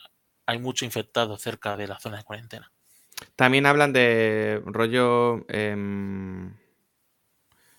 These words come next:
Speaker 2: ahora no me sale la palabra, pero, eh, personas humanas,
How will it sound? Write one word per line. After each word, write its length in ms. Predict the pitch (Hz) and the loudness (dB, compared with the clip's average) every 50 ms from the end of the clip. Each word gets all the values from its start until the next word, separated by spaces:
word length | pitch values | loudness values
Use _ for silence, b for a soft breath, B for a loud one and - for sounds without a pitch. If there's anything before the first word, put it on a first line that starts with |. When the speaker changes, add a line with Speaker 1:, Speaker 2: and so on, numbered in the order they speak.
| b b b b b b _ _ _ _ _ - - | b b b b b b _ _ _ _ _ -2 0
Speaker 2:
ahora 160 | 104 107 113 | 2 2 2
no 60 | 117 | 2
me 80 | 113 107 | 0 0
sale 160 | - 113 110 | 0 2 2
la 60 | 107 107 | 2 2
palabra, 260 | 107 107 101 98 95 | 2 2 2 2 0
pero, 300 | - 98 98 98 92 - - - - | 0 0 0 0 -2 -4 -6 -4 0
eh, 260 | 95 98 98 - - - - - - - _ _ - | 2 2 2 0 -2 -8 -14 -16 -16 -20 _ _ -4
personas 500 | 104 98 104 110 113 110 110 110 - - | -4 -2 0 0 2 2 2 2 0 0
humanas, 560 | 107 110 113 117 120 123 147 - - - | 4 4 4 4 4 0 -4 -8 -14 -20